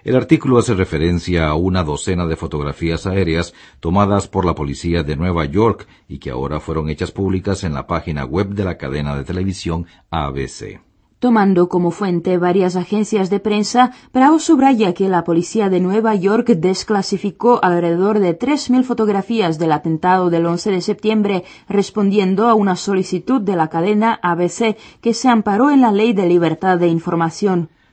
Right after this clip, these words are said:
Speaker 1: Nieve, viento y bajas temperaturas. Ese es el panorama que sigue dominando todos los rincones de Chequia. El diario Lidové Noviny nos revela que a pesar de que para los próximos días la situación no mejorará,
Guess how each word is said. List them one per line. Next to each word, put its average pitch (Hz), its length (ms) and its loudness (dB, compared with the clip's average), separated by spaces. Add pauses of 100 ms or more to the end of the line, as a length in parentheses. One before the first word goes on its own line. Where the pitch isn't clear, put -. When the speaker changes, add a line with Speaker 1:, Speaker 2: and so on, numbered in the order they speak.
Speaker 1:
Nieve, 101 540 2
viento 95 480 0
y 82 80 2
bajas 92 400 -2
temperaturas. 80 840 -6 (200)
Ese 73 260 -8
es 76 60 -8
el 76 100 -10
panorama 85 600 -2
que 85 140 -4
sigue 92 320 -2
dominando 92 680 -2
todos 107 260 -2
los 113 160 -2
rincones 98 520 -2
de 90 100 -4
Chequia. - 560 -16 (440)
El 73 160 -8
diario 82 340 -2
Lidové 90 320 0
Noviny 85 320 -2
nos 107 180 -2
revela 78 440 -4
que 82 100 -10
a 73 120 -8
pesar 85 380 -6
de 76 200 -10
que 64 280 -10
para 67 200 -12
los 67 180 -12
próximos 85 400 -8
días 90 380 -4 (260)
la 98 120 -6
situación 92 680 -4
no 101 160 0
mejorará, 92 720 -2